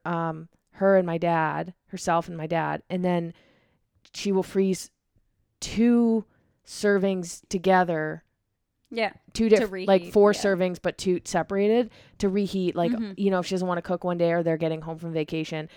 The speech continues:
Speaker 1: And I know some people who do that. Like, they'll make a big batch of chili.
Speaker 2: Yeah,
Speaker 1: So they
Speaker 2: I
Speaker 1: have,
Speaker 2: do
Speaker 1: like,
Speaker 2: that
Speaker 1: ten
Speaker 2: too.
Speaker 1: servings, so
Speaker 2: Yeah.
Speaker 1: it, it feeds the whole family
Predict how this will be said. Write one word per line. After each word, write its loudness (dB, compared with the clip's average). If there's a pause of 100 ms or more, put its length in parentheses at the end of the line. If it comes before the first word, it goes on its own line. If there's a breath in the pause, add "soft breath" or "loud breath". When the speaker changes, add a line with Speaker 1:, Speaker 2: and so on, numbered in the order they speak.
(240 loud breath)
Speaker 1:
And -2
I 4
know 2
some -2
people -4
who -2
do -6
that. -2
Like, -4
they'll 0
make -2
a -2
big -2
batch -4
of -20
chili. -6 (120)
Speaker 2:
Yeah, -2
Speaker 1:
So -6
they 6
Speaker 2:
I 6
Speaker 1:
have, 2
Speaker 2:
do 2
Speaker 1:
like, 0
Speaker 2:
that -10
Speaker 1:
ten 0
Speaker 2:
too. -
Speaker 1:
servings, -2
so -2
Speaker 2:
Yeah. -4
Speaker 1:
it, -14
it -4
feeds -8
the -8
whole -6
family -4